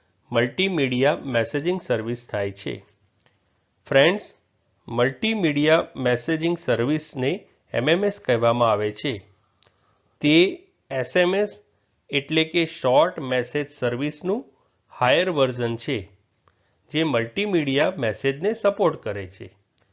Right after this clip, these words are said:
એમ એમ એસ દ્વારા તમે ઇમેજીસ, ગ્રાફિક્સ, ઓડિયો ફાઇલ્સ, વીડિયો ક્લિપ્સ અને ટેક્સ્ટને સેન્ડ અને રિસીવ કરી શકો છો.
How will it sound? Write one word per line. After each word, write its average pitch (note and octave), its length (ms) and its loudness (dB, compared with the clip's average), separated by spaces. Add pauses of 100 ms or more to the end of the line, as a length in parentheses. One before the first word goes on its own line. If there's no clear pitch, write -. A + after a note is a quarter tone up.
(400)
એમ A#2 180 -2
એમ E3+ 160 0
એસ E3 180 -2
દ્વારા A2+ 360 0 (520)
તમે C3 220 2
ઇમેજીસ, C#3+ 800 -4 (680)
ગ્રાફિક્સ, A2+ 680 -2 (400)
ઓડિયો A2+ 380 0
ફાઇલ્સ, D#3+ 440 0 (500)
વીડિયો C3 300 0
ક્લિપ્સ F3 460 -4 (340)
અને B2+ 220 -4
ટેક્સ્ટને E3 720 -4 (380)
સેન્ડ E3 480 -2 (120)
અને C3 240 -2
રિસીવ F#3+ 460 -6 (340)
કરી C#3+ 200 0
શકો A#2+ 400 -4
છો. B2+ 200 -4